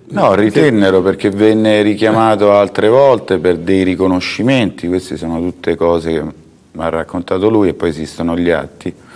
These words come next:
Speaker 1: E qui abbiamo visto uno spezzone dell'intervista, poi ci dice altre cose e soprattutto ci dicono altre cose altri testimoni che appunto descrivono un personaggio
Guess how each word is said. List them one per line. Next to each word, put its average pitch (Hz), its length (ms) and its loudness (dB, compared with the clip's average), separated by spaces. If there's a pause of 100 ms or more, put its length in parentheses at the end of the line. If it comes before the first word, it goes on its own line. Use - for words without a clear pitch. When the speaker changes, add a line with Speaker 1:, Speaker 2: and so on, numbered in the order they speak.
(720)
Speaker 1:
E 95 1000 2
qui 117 160 -2
abbiamo 82 280 0
visto 82 240 -4
uno 82 100 -2
spezzone 80 640 -4
dell'intervista, 78 880 -6
poi 82 460 -2
ci - 180 -10
dice 85 320 -2
altre 85 300 -2
cose 113 460 2 (520)
e 101 160 -6
soprattutto 113 840 -4
ci - 240 -8
dicono 95 380 0
altre 95 240 -4
cose 92 360 0 (520)
altri 98 420 -4
testimoni 95 800 -4 (960)
che - 120 -6
appunto 104 380 -2
descrivono 90 680 0
un 85 120 -4
personaggio 87 960 -4